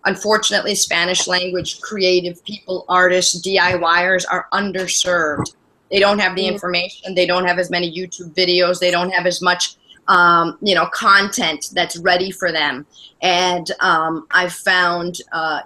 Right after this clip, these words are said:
Speaker 1: you know, imagine most of your YouTube stuff is going to the United States and a couple of other countries.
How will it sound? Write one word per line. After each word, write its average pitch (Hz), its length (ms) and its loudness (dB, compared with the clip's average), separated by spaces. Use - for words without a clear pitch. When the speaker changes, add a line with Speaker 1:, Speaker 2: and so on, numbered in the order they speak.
Speaker 1:
you 240 100 0
know, 202 120 2
imagine 208 440 0
most 196 240 -4
of 185 100 -8
your 208 160 -2
YouTube 190 440 -12
stuff 180 280 -2
is 180 120 -6
going 180 280 -2
to 175 60 -6
the 175 80 -6
United 175 340 -2
States 175 360 -2
and 180 80 -6
a 170 60 -6
couple 180 300 -4
of - 80 0
other 185 220 0
countries. 175 600 -4